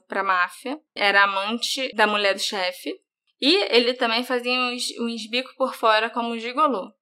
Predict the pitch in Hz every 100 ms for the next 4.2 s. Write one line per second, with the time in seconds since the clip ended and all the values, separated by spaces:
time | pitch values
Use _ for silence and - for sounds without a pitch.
0 | _ _ 220 226 233 254 320 - - -
1 | 233 240 240 247 233 226 262 - 240 247
2 | - - - 262 214 208 240 269 233 233
3 | 320 403 - _ _ - 240 233 240 233
4 | 220 -